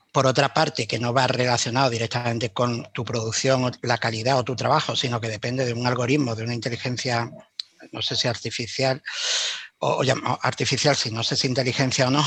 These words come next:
<laughs> y entonces te pueda penalizar, claro, volvemos a que te, eso te crea una cantidad de estrés. Dependerá, por una parte, de tu madurez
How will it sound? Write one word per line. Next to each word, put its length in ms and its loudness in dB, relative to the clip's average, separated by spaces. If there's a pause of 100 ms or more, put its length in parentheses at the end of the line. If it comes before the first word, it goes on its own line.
(280)
<laughs> 300 -6
y 140 6
entonces 460 4
te 100 2
pueda 240 4
penalizar, 640 4
claro, 400 2
volvemos 500 -2
a 40 -2
que 100 -2
te, 160 -4
eso 140 0
te 100 -2
crea 220 2
una 160 0
cantidad 300 -2
de 40 -4
estrés. 320 2 (140)
Dependerá, 720 2
por 120 -8
una 180 2
parte, 260 0
de 80 -4
tu 100 -8
madurez 400 -4